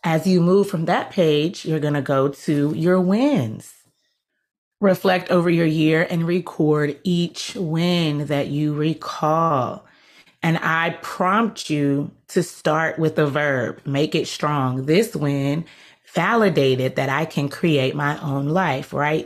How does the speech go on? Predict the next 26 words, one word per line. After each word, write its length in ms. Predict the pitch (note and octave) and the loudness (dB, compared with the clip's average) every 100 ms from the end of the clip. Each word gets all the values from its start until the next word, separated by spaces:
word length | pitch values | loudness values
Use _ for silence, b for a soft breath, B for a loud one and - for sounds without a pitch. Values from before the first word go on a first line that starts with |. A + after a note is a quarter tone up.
| C#3 | 0
This 340 | F#3 C4+ - | 2 2 -2
win 580 | C#3 C#3+ C3+ C3+ C#3 G3 B B B - | -4 -2 0 0 0 -2 B B B -4
prepares 640 | F3+ F3+ A3 A#3+ A#3 A3+ | -2 0 2 4 4 2
me 220 | D#3 D3+ | 0 0
to 200 | D3+ F3+ | 0 -2
be 200 | C#3+ C#3 | 0 0
an 120 | C#3 E3 | 0 0
author, 640 | F3+ G3 G3+ - - D#3+ - | 0 2 2 0 -4 -6 -8
et 120 | - - | -8 -4
cetera. 520 | C3+ C3 - - - b b b b b b - | -4 -4 -4 -6 -8 b b b b b b 0
And 120 | E3+ | 2
then 140 | E3+ | 4
the 100 | D#3+ | 2
third 640 | D#3 - F#3 G#3 A#3+ A#3+ A#3 | 0 0 2 4 4 2 2
page 560 | F3+ D3+ C#3+ D3 D#3+ - | 0 2 2 0 -4 -4
of 200 | D3 C#3 | -2 0
that 520 | C#3 C3+ C3 - - - - | 0 0 -4 -8 -20 -20 -6
wins 440 | D3 C#3 C#3 C3+ | -2 0 0 0
and 180 | C#3 C3+ | -2 -2
lessons, 680 | B2+ C3 C3+ C3 C#3+ - _ b b b | -2 -4 -4 -4 -4 -8 _ b b b
you 200 | D#3+ E3+ | 2 2
are 200 | D#3+ D#3+ | 2 0
writing 500 | C#3 C3+ C#3+ D3 D3+ | 0 0 2 2 2
down 560 | B2+ B2+ C3 C3+ C3+ C#3 | 0 0 0 0 -2 -4
those 440 | C3+ B2+ C3 C3+ | -2 0 2 0
lessons. 760 | D3+ D#3+ F3 C3 C3 A2 - | 0 0 0 -2 -4 -6 -12